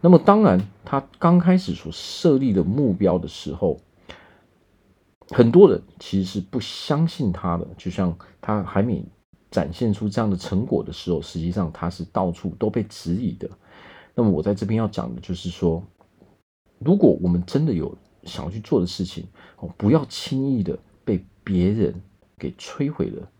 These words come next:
你的梦想。好，那接下来讲的是，呃，目标设定不能够太过于抽象。那么什么叫做太抽象呢？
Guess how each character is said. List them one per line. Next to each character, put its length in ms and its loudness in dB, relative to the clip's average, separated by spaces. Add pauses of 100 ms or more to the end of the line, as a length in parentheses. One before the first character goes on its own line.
(240)
你 180 -8
的 100 -8
梦 280 0
想。 200 -14 (800)
好， 140 6
那 140 10
接 260 6
下 160 6
来 220 4 (280)
讲 160 4
的 100 2
是， 360 0 (1040)
呃， 180 0
目 180 8
标 200 6
设 340 2
定 220 0
不 120 -2
能 200 0
够 260 2 (140)
太 200 -2
过 300 0
于 120 -2
抽 300 -6
象。 280 -10 (1600)
那 100 6
么 60 10
什 160 2
么 100 6
叫 140 8
做 300 4 (380)
太 180 0
抽 220 0
象 260 -4
呢？ 160 -14